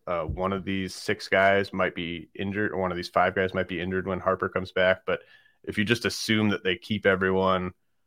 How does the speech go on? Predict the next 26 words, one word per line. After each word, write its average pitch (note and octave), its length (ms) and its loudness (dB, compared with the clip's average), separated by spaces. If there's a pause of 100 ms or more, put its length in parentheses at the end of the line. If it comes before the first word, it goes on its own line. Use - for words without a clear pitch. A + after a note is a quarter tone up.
(320)
everyone's G2 360 2
healthy F#2+ 280 4
when F#2 100 2
Harper F#2 300 4
comes F2 260 -4
back, F2+ 380 4 (680)
Castellanos F#2 640 2
is D#2 60 -14
probably F2+ 400 0
hitting F#2+ 240 -2
sixth. - 640 -2 (160)
And, E2+ 440 -6
uh, D#2+ 420 -2 (1080)
I G#2+ 60 8
think A2+ 120 6
the G2 80 -2
toughest - 440 4
call G#2+ 320 10
is, F2 260 0
is F#2 220 -4
whether F2+ 420 2 (180)
Hoskins F2+ 480 0
or F2 80 -4
Realmuto F2+ 600 0
is F2 100 -8
hitting F2+ 540 -8